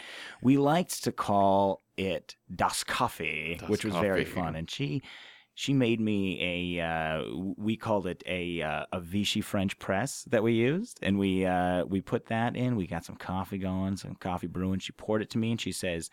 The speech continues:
Speaker 1: "You will drink that coffee."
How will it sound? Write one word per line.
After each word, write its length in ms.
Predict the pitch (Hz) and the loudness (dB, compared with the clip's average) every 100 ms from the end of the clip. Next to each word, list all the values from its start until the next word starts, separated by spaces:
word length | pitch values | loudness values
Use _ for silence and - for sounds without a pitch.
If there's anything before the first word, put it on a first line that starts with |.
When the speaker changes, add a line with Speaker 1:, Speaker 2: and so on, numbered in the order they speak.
| - - - - _ | -16 -20 -20 -20 _
Speaker 1:
"You 260 | - 85 101 | -8 -2 0
will 440 | 107 82 80 82 _ _ _ _ _ - | 0 -2 -4 -10 _ _ _ _ _ -10
drink 280 | 87 85 85 | -6 -6 -8
that 160 | 80 | -12
coffee." 600 | - 73 - 73 67 - | -10 -10 -10 -12 -14 -16